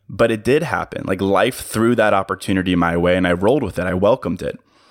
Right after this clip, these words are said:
And, you know, I don't believe in coincidence, really. I've had so many things like that happen to me in the past couple of years.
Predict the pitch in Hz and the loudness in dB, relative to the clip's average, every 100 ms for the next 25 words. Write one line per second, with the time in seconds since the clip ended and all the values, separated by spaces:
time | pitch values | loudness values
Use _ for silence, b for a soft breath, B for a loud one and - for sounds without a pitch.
0 | b b 90 87 90 90 87 - 131 170 | b b -2 0 2 0 0 0 0 0
1 | 123 120 117 104 - 107 - 87 92 - | 0 0 2 0 0 -2 -2 -2 -2 -4
2 | - 95 87 87 127 139 90 92 - 110 | -6 0 2 2 -2 -4 0 0 2 0
3 | 95 - - 120 127 131 110 - 95 95 | -2 -2 0 2 2 2 0 0 0 2
4 | 110 92 90 92 - - 90 - B B | 0 0 0 -2 -2 0 2 0 B B
5 | B - 95 - 104 123 120 131 151 b | B -2 -2 -2 -4 0 0 0 -4 b
6 | b - 92 - 101 98 - 98 98 90 | b -2 -2 0 0 0 -4 -2 0 0
7 | 90 92 143 - | 0 2 0 -6